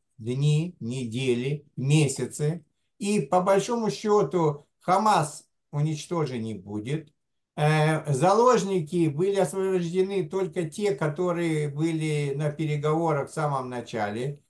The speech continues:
а дальше К сожалению, у меня складываются такие очень пессимистические настроения, что живем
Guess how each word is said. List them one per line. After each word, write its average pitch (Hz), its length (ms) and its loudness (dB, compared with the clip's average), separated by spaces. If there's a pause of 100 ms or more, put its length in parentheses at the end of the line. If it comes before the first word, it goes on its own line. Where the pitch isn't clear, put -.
(140)
а 151 180 4
дальше 175 720 4 (680)
К - 20 -20
сожалению, 165 840 2
у 160 40 -2
меня 165 440 0
складываются 139 760 -4
такие 139 400 -2
очень 139 380 -2
пессимистические 127 960 -6
настроения, 139 840 -2
что 123 280 -6
живем 143 760 2